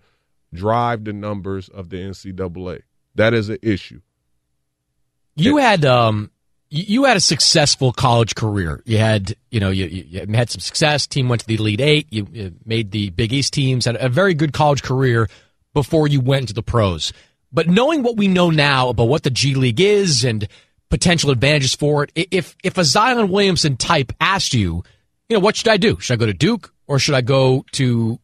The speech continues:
Speaker 2: the G League draft and spend a year there?" What would you tell him?
Speaker 1: B B, G League.
Speaker 2: <laughs> Gone. That's it.
Speaker 1: Yeah.
Speaker 2: Out.
Speaker 1: Pew.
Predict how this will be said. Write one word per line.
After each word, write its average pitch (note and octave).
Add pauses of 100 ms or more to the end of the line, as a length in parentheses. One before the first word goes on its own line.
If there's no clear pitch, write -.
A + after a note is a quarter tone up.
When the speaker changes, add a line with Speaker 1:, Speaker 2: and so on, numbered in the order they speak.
(100)
Speaker 2:
the B2+
G C3+
League C3
draft B2
and -
spend A#2+
a A2+
year G#2+
there?" F#2
What F3+
would A3+
you F#3
tell G#2+
him? C#2+ (100)
Speaker 1:
B C3+
B, C#3+ (1300)
G A#2+
League. G#2+ (760)
Speaker 2:
<laughs> -
Gone. B2+
That's C3
it. A#2+
Speaker 1:
Yeah. D3
Speaker 2:
Out. D#3
Speaker 1:
Pew. D#3+